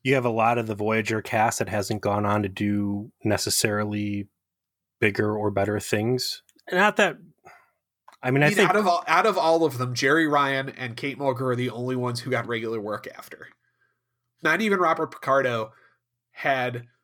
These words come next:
Speaker 2: that. I mean, he did a lot of guest spots on sci-fi stuff, but he never, like, Jerry Ryan was a regular on two different shows, and, uh, obviously Kate Mulgrew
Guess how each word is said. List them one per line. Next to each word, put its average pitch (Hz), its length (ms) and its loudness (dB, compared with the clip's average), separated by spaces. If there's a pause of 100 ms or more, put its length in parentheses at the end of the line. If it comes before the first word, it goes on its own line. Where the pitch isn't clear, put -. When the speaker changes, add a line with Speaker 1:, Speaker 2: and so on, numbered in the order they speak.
(320)
Speaker 2:
that. 127 320 -2
I 160 60 -4
mean, 170 140 -2
he 214 140 -2
did 202 180 0
a 180 60 0
lot 170 160 4
of 123 140 -6
guest 123 260 -4
spots 156 300 0
on 139 80 -2
sci-fi 110 600 -4
stuff, - 580 -4 (960)
but 120 400 0 (140)
he 160 220 -6
never, 131 280 0
like, 120 320 -4
Jerry 156 280 2
Ryan 151 240 2
was 131 120 0
a 120 40 2
regular 120 380 2
on 120 100 0
two 131 200 0
different 117 260 -2
shows, 175 640 2 (500)
and, 127 640 0 (120)
uh, 117 220 0
obviously 123 380 2
Kate 117 200 -2
Mulgrew 110 720 -2